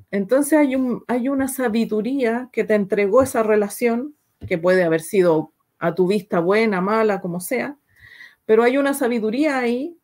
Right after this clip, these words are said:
y una habilidad emocional que tiene que ver con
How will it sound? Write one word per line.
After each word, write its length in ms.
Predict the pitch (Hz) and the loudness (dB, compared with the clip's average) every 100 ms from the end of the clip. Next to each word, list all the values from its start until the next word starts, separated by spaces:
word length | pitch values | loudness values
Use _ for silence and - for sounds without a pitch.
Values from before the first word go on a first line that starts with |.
| _ - | _ -4
y 120 | 226 | 0
una 180 | 233 220 | 2 0
habilidad 500 | 220 208 196 254 294 | 0 0 0 2 0
emocional 720 | 277 269 277 269 233 240 294 _ _ | -2 -4 -6 -4 -4 -4 -8 _ _
que 140 | 220 | 0
tiene 300 | 214 240 254 | 2 0 0
que 120 | 254 220 | 2 4
ver 260 | 240 269 | 4 2
con 320 | - 262 277 | 0 0 0